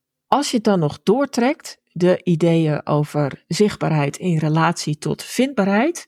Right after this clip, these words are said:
dan is mijn derde actie voor zichtbaarheid dat je niet alleen inzet op zichtbaarheid in Google of Bing, maar dat je ook inzet op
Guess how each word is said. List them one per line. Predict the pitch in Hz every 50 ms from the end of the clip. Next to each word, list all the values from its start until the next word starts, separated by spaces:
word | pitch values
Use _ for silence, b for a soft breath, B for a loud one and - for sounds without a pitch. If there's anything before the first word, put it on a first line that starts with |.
| _ _
dan | - 185 202 202
is | 214 202 -
mijn | 190 165 160 151 147
derde | - 160 170 190 208 214 -
actie | - 180 - - 180 165
voor | - - 165
zichtbaarheid | - 160 160 - - 160 160 156 151 147 147 147 - - _
dat | - 202 180 -
je | 180 170 165
niet | 170 180 220 285 294 -
alleen | 233 208 196 185 180 -
inzet | - 185 180 180 175 - 160 156 156 - -
op | 165 156 -
zichtbaarheid | - 160 151 - - 156 151 147 143 143 147 -
in | - 160 151 151
Google | 180 196 202 - 226 233 285 320 - - _ _
of | _ - 151 147 - -
Bing, | 156 175 214 247 285 294 - _ _ _
maar | - 165
dat | 160 165 156 151
je | - - - -
ook | - - 262 254 -
inzet | - 208 202 202 - 180 160 160 - -
op | - 165 156 -